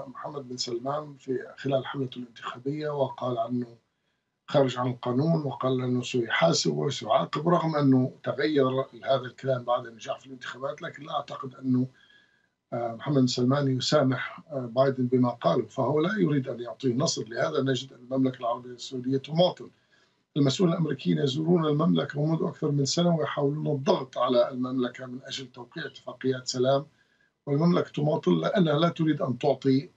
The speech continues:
إدارة بايدن انتصار دبلوماسي وانتصار سياسي، لأن ليس هنالك ود بينهم. ومثل ما قلت، بعد عشرة أشهر إذا نجح ترامب سيتم توقيع الاتفاق بمجرد مجيء، مجيء، آه، ترامب إلى الحكم. الآن المملكة العربية السعودية تحت الضغوط الأمريكية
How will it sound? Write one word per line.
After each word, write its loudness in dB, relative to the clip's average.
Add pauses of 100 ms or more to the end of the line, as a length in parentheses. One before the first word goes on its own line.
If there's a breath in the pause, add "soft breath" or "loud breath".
إدارة 2 (100)
بايدن 0 (120)
انتصار 0
دبلوماسي -2
وانتصار -6
سياسي، -2
لأن 0
ليس -2
هنالك -6
ود -2
بينهم. -2 (500)
ومثل 4
ما 2
قلت، -2
بعد 0
عشرة -2
أشهر 2
إذا 0
نجح 0
ترامب 0
سيتم 2
توقيع 0
الاتفاق -2 (500)
بمجرد 4
مجيء، 2
مجيء، 2 (300)
آه، -8 (300)
ترامب 2
إلى -2
الحكم. -16 (440 soft breath)
الآن 4
المملكة 4
العربية 2
السعودية -4
تحت -4
الضغوط -2
الأمريكية 2